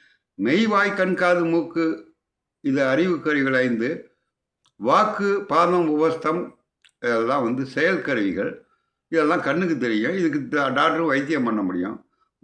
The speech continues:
மனதுல, இப்ப மனநோயாளி எல்லாம் இருக்கானுல, இந்த மனதுக்குள்ளே நோயாளி பைத்தியம் மாதிரி பேசியிருக்கானே, இந்த மனது சரியாக செயல்பட்டாதான் அவன் ஆறாம் அறிவு படைத்தவன்.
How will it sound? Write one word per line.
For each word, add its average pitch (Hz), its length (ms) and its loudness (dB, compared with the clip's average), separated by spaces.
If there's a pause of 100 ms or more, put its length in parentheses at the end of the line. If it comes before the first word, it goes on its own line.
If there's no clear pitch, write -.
மனதுல, 214 760 0
இப்ப 127 180 -2
மனநோயாளி 170 800 2 (360)
எல்லாம் 156 240 0
இருக்கானுல, 135 460 0
இந்த 165 140 0
மனதுக்குள்ளே 196 800 0
நோயாளி 175 480 4
பைத்தியம் 147 320 -2
மாதிரி 147 280 -2
பேசியிருக்கானே, 127 640 -4 (1040)
இந்த 170 260 0
மனது 180 680 2
சரியாக 185 520 2
செயல்பட்டாதான் 160 1000 -2
அவன் 131 320 -2
ஆறாம் 135 460 0
அறிவு 104 280 0
படைத்தவன். - 680 -12